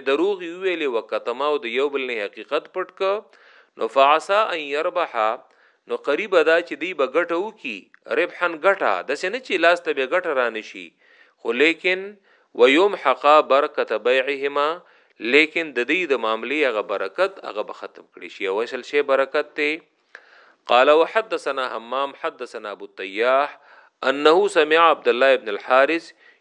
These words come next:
يحدث بهذا الحديث عن حكيم بن حزام عن النبي صلى الله عليه وسلم.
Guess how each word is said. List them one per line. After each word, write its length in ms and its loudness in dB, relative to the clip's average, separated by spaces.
يحدث 560 0
بهذا 460 2
الحديث 720 -8
عن 220 -4
حكيم 460 -6
بن 200 -8
حزام 560 -2
عن 160 -6
النبي 460 -8
صلى 580 -8
الله 420 2
عليه 320 -6
وسلم. 680 -2